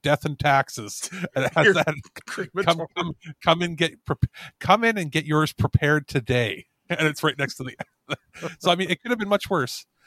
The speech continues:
Speaker 2: It's
Speaker 1: But
Speaker 2: true.
Speaker 1: I do, I do think it was funny that the McCrispy was right bold center. That's, that's, that's good. I mean,
Speaker 2: That is.
Speaker 1: that's, that's wholesome, weird, weird news right there.
Speaker 2: That is dad joke level of weird.
Speaker 1: Yeah, like, it's, it's, I mean,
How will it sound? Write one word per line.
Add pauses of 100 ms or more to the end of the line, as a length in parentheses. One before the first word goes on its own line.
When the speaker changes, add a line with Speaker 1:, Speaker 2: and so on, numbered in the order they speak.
(140)
Speaker 2:
It's
Speaker 1:
But
Speaker 2:
true.
Speaker 1:
I
do, (120)
I
do
think
it
was
funny
that
the
McCrispy
was
right (180)
bold
center.
That's,
that's, (300)
that's
good. (180)
I
mean,
Speaker 2:
That
is.
Speaker 1:
that's, (340)
that's
wholesome,
weird, (220)
weird
news
right
there. (260)
Speaker 2:
That
is
dad
joke
level (240)
of
weird. (160)
Speaker 1:
Yeah,
like,
it's,
it's,
I
mean,